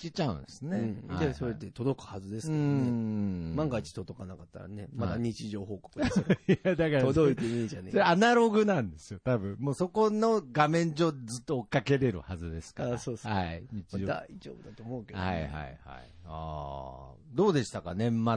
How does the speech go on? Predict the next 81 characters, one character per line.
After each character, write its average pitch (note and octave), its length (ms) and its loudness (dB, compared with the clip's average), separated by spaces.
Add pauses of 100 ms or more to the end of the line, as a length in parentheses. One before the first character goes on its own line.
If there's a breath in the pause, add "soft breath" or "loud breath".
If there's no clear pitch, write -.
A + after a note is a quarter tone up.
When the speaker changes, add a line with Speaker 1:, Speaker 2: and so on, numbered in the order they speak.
Speaker 1:
末 G#2+ 120 -4
年 A2 260 2
始 - 200 -10
は。 D2 240 -10 (280)
Speaker 2:
年 G3+ 340 0 (160)
末 - 160 -4
は D#3+ 140 4
ね、 C#3 280 2 (120)
Speaker 1:
は G2+ 240 2
い。 - 0 -
Speaker 2:
あ - 40 -4
の、 G#2 280 -6
あ A2+ 60 -4
そ - 120 -12
こ C3+ 160 -4
行 B2 80 -4
っ - 0 -
て C3 200 -6
き A#2+ 60 -2
ま A2+ 140 -4
し - 160 -12
た - 60 -12
よ。 F#2 80 -14
あ F2+ 60 -12
の、 F#2 420 -14 (640)
ピ - 140 2
ュ D3 140 6
ー - 20 2
ロ B2+ 140 0
ラ A2+ 100 0
ン F2 120 -12
ド。 - 80 -20 (320)
Speaker 1:
ピ A3 60 2
ュ B3 240 4
ー B3 40 2
ロ A3+ 140 6
ラ G#3+ 180 4
ン D#3 60 2
ド。 - 0 -
Speaker 2:
サ E3+ 100 8
ン D#3+ 180 4
リ D3 120 4
オ C3+ 80 4
ピ B2+ 200 -4
ュ A#2+ 120 -2
ー A2+ 40 -4
ロ A2+ 100 0
ラ G#2+ 60 0
ン - 20 -2
ド。 - 40 0
Speaker 1:
あ D4+ 680 6
ー、 - 20 8
は A#3 200 8
い E3+ 40 4
は F#3+ 200 4
い E3 80 4
は C#3 180 4
い。 D#3 60 8
Speaker 2:
キ C3+ 60 6
テ A#2 60 -2
ィ G#2 40 -12
ち - 100 -4
ゃ F2+ 80 -6
ん F2 60 -12
と F2 40 -10
か、 F#2+ 160 4
Speaker 1:
あ、 E2+ 160 -12
Speaker 2:
キ - 140 -12
キ C3+ 180 2
ラ G#2+ 140 6
ラ。 A#2+ 80 2
Speaker 1:
キ A#2 60 0
テ A2+ 60 6
ィ - 20 4
ち D#3 40 4
ゃ D3+ 60 4
ん C3+ 80 2
が、 G2 400 2 (640)
意 A#2+ 140 0
外 C3+ 300 4
に C3 200 2